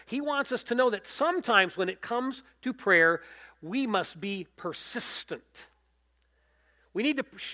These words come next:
we need to be persistent to show God that we're serious and we're not acting on a whim. We need to be persistent to show God that we are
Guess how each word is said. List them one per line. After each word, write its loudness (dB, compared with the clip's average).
we -2
need -2
to -4
be 0
persistent -4
to -2
show 2
God 4
that 2
we're 0
serious 0
and 0
we're 4
not 6
acting 4
on 2
a 4
whim. -2
We -12
need -4
to -6
be -4
persistent -6
to -14
show -2
God -2
that -14
we -4
are 0